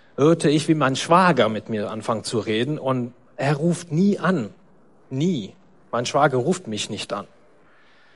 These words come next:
Und eigentlich hätte ich schon schalten müssen, dass das kein guter Anruf sein kann. Und dann sagte er zu mir,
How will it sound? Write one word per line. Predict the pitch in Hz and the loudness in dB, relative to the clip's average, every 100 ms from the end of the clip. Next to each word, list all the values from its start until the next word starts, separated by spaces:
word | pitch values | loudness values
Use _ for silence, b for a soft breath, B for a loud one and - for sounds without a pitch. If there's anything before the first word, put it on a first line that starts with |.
| b b b b _ _ _ - | b b b b _ _ _ -2
Und | 127 | 4
eigentlich | 185 196 160 | 6 8 6
hätte | 180 | 6
ich | |
schon | 180 156 | 4 2
schalten | - 175 175 156 131 | 4 4 4 2 2
müssen, | 139 165 156 | 2 2 2
dass | 139 123 | 2 2
das | 143 - | -2 -2
kein | - 151 | 0 0
guter | 135 143 139 | 0 0 0
Anruf | 143 131 | 0 0
sein | 123 123 117 | 0 -2 -2
kann. | 113 113 101 - _ _ _ _ _ _ _ _ _ _ _ _ _ _ _ b b b b b b b _ - | -2 -4 -4 -14 _ _ _ _ _ _ _ _ _ _ _ _ _ _ _ b b b b b b b _ -6
Und | 127 127 | -2 2
dann | 127 | 2
sagte | 123 127 143 147 | 4 4 4 0
er | 135 | -4
zu | - | -6
mir, | 131 123 120 123 | -4 0 0 0